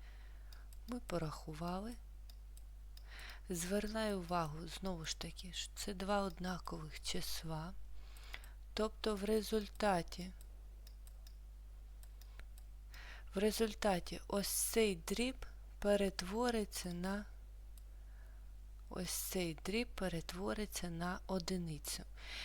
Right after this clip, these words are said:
Відповідно, один мінус один буде нуль. Тобто в епсилон два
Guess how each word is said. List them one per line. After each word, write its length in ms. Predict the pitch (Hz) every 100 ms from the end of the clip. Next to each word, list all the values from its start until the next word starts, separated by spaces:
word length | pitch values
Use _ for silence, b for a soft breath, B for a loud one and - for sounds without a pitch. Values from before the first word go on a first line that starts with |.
| B
Відповідно, 760 | 220 - 233 220 233 208 202 -
один 500 | - 208 196 214 190
мінус 520 | 185 190 175 160 - 190
один 400 | 180 254 269 185
буде 420 | 185 208 214 196 -
нуль. 320 | 170 165 - - - - - - - - B B B B B B B -
Тобто 500 | 220 214 - - - -
в 20 | - - - 247
епсилон 680 | 254 - 208 190 190 170
два 340 | 160 196 254